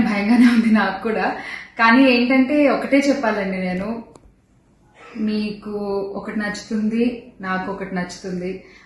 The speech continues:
అలా అని చెప్పి మీకు నచ్చంది నాకు నచ్చిందని చెప్పి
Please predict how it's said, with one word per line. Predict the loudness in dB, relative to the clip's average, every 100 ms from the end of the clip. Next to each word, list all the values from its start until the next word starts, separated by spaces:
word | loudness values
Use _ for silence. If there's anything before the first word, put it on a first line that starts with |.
| -10
అలా | -4 -2 0
అని | 0
చెప్పి | -4 -6 -4 -4 -4 -6 -8 -10 -8
మీకు | -6 -4
నచ్చంది | -4 -2 0 2 0
నాకు | -4 -6
నచ్చిందని | -6 -6 -6 -6 -6
చెప్పి | -8 -6